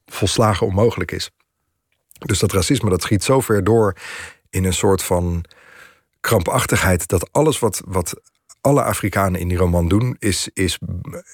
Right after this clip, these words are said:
eh, of walgelijk of afstotelijk of, ehm,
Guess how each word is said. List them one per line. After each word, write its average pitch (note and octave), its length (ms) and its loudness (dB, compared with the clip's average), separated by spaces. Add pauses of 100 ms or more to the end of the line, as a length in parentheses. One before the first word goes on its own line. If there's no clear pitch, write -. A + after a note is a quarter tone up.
eh, E2+ 220 0
of G#2+ 160 2
walgelijk G2 600 2
of F#2+ 160 -8
afstotelijk G2+ 880 0
of, F2 340 -2 (460)
ehm, E2+ 720 2